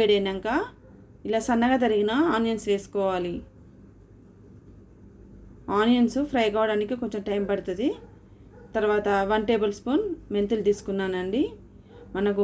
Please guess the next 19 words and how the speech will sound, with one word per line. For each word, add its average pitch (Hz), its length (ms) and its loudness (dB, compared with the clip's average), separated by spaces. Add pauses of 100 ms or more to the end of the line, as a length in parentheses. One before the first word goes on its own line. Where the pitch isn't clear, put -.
మెంతులు 202 380 2 (100)
జ-, 202 180 4 (200)
ఆ - 20 -2 (300)
ఆనియన్స్ 202 400 0
వేగుతుంటే 196 560 0
మంచి 190 360 -6
కమ్మటి 190 380 -4
వాసన 180 320 -6
వస్తూ 180 240 -10
ఉంటది, 175 260 -4 (140)
అంత 170 160 -4 (140)
బాగుంటది. 175 540 -4 (360)
ఈ 185 40 -8 (100)
కర్రీలోకి 196 520 2 (120)
ఈ 175 120 -6
మసాలా 190 480 -4
బాగుంటదండి. 170 680 -4 (3000)
Low 214 120 6 (100)
to 240 60 2